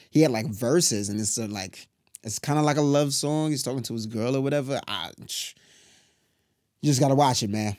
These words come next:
Saw it on, saw it on the Twitters. And I'm so curious. Like, I don't understand it. Like, my yay is different than your yay. Like, I don't,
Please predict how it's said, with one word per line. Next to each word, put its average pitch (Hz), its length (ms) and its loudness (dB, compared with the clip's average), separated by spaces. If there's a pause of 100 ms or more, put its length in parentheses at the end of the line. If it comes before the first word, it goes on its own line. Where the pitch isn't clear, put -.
Saw 123 220 0
it 113 60 0
on, 117 320 -2
saw 120 220 2
it 117 60 2
on 117 100 0
the 117 60 0
Twitters. 110 380 -2
And 151 160 2
I'm 170 180 2
so 226 240 2
curious. 170 360 -2
Like, 139 200 2
I 131 80 2
don't 151 200 2
understand 131 540 2
it. 90 140 -8
Like, 110 280 -8
my 107 200 0
yay 110 400 0
is 104 240 -4
different 113 360 -2
than 110 180 0
your 110 180 0
yay. 110 420 -2
Like, 113 280 -6
I 107 100 -8
don't, 107 340 -6